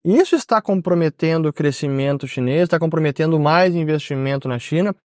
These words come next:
está afugentando capital, está afugentando empresas, está afugentando até mesmo executivos que hoje têm medo de ir pra China, é, especialmente em algumas empresas maiores, que são mais sensíveis e que talvez o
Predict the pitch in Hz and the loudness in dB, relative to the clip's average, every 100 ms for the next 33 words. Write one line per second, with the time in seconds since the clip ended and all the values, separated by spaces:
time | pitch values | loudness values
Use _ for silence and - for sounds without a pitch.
0 | _ _ _ - 214 - 226 - 220 202 | _ _ _ 0 2 4 0 4 6 6
1 | 190 175 185 185 170 160 143 - 151 165 | 4 4 4 4 2 0 -2 0 2 4
2 | 196 175 165 180 165 151 147 156 156 143 | 2 0 -4 -2 -2 -2 -2 -2 -2 -4
3 | 127 147 175 185 170 147 160 147 160 180 | -4 2 2 2 -2 -2 -2 0 2 2
4 | 196 202 180 170 156 - 196 175 175 170 | 2 2 2 0 -2 -2 -2 2 2 2
5 | 170 160 151 180 208 160 - 147 160 170 | 2 0 2 2 2 -2 -2 2 4 4
6 | 160 135 - 175 208 226 220 _ _ _ | 2 0 -2 0 0 -2 -4 _ _ _
7 | _ 131 135 - 160 165 160 151 147 165 | _ -2 0 2 2 2 4 4 4 4
8 | 139 - - 160 147 143 135 131 185 170 | 2 -2 2 2 2 0 2 4 2 2
9 | - 147 147 151 131 - 151 202 214 202 | -2 -2 -2 -2 -4 -2 2 4 4 2
10 | 180 156 160 139 139 151 151 | 0 -2 -2 0 0 0 -2